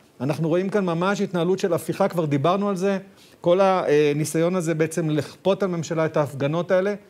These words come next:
כשבמקביל אנחנו רואים בקבוצות שלהם, ואני, יש לי את האנשים שלי ש-, שרואים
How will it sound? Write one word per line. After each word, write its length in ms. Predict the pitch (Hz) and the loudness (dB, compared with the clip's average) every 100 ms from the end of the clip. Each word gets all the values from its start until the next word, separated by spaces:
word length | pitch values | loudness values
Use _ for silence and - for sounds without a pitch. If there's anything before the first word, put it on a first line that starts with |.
| _ _ _ | _ _ _
כשבמקביל 680 | - 180 156 156 156 147 185 | -6 -2 0 0 0 0 0
אנחנו 320 | 185 175 175 | 0 0 0
רואים 420 | 160 175 208 190 | 2 2 2 0
בקבוצות 580 | 165 202 175 196 214 214 | 0 0 -2 -2 0 0
שלהם, 380 | 208 165 139 110 107 - _ - | 0 2 2 0 -8 -20 _ -8
ואני, 520 | 131 151 180 202 196 | -4 -2 0 -2 0
יש 160 | 165 170 | -2 -2
לי 60 | |
את 40 | 190 | -2
האנשים 340 | 180 160 190 | -2 -2 -4
שלי 180 | 180 185 | -2 -2
ש-, 80 | 170 160 | -4 -8
שרואים 440 | - 165 143 160 | -6 -4 0 0